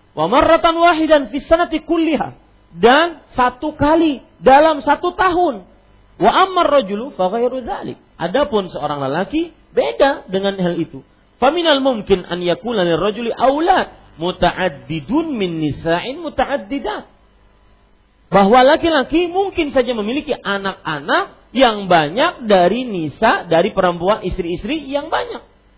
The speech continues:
"Walakinnal mar'ah la yumkin an yakuna laha mauludun wahidun min aktsar min rajulin wahid."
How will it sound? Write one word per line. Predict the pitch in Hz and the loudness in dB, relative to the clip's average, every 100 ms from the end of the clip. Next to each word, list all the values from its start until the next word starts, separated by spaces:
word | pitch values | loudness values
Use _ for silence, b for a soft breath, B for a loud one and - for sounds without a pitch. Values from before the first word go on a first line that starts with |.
| _ _ _ _ | _ _ _ _
"Walakinnal | 160 233 359 - 339 330 311 | 2 2 2 0 0 0 0
mar'ah | 302 269 262 | 0 2 2
la | 285 | 2
yumkin | 349 330 294 277 | 0 -2 -4 -4
an | 240 240 | -4 -2
yakuna | 240 233 302 247 | -2 -2 -2 2
laha | 226 214 | 4 2
mauludun | 190 180 175 262 220 202 170 | 0 -2 -4 -6 -6 -6 0
wahidun | 196 214 208 185 170 | 2 2 0 -6 -8
min | 175 | -10
aktsar | 247 - 254 240 B B 185 | -6 -2 -2 -4 B B -6
min | 233 | -4
rajulin | 233 262 262 302 | 0 0 0 -6
wahid." | 302 320 226 165 - | 0 2 2 -2 -14